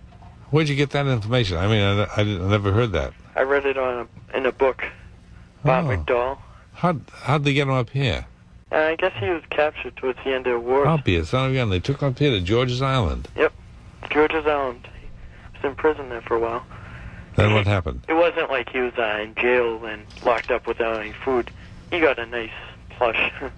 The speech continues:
Speaker 2: <laughs> place, so it wasn't that bad for him.
Speaker 1: How do you know?
Speaker 2: I read it in a book. Like,
Speaker 1: And you're interested in history, too?
Speaker 2: Yeah, like,
Speaker 1: Yeah.
Speaker 2: I, I've been to Gettysburg, and, uh,
Speaker 1: Oh, yes.
Speaker 2: pretty
Speaker 1: Did,
Speaker 2: nice
Speaker 1: did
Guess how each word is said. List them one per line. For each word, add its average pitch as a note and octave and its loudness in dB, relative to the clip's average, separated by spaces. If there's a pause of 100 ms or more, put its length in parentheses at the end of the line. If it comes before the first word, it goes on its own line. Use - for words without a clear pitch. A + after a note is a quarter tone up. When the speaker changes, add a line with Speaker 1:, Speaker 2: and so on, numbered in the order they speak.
(280)
Speaker 2:
<laughs> - -18
place, C3 2 (120)
so A2+ -6 (240)
it D3+ 2
wasn't B2 0
that C3 0
bad A2+ -6
for A#2 -14
him. A2+ -16 (640)
Speaker 1:
How C3 2
do C#3 2
you C3+ 2
know? B2+ -2 (440)
Speaker 2:
I D3+ 2
read D#3+ 2
it D#3 -2
in D#3 -6
a D3+ -12
book. E3 -6 (420)
Like, B2 -12 (1400)
Speaker 1:
And F2 6
you're A2 4
interested C3 -2
in F#2+ 0
history, G#2 0
too? D#2+ 0 (160)
Speaker 2:
Yeah, D3 4
like, B2+ -10 (140)
Speaker 1:
Yeah. C3 2
Speaker 2:
I, C#3+ 2
I've D#3 0
been D#3+ -2
to C#3 -6
Gettysburg, C#3 -2
and, A2+ -10
uh, A2+ -10 (280)
Speaker 1:
Oh, E2+ 4
yes. F2+ 0 (720)
Speaker 2:
pretty - 4
Speaker 1:
Did, G#2+ 0
Speaker 2:
nice C3 -2
Speaker 1:
did A#2+ 4